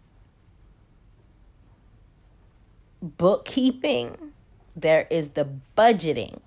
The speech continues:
There is the planning trips.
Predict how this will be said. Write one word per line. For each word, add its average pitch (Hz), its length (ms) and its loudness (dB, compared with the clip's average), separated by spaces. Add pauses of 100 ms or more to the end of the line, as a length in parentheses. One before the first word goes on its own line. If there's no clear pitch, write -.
(220)
There 165 720 2
is 151 280 -2
the 143 280 -2 (100)
planning 208 720 -4
trips. - 760 -4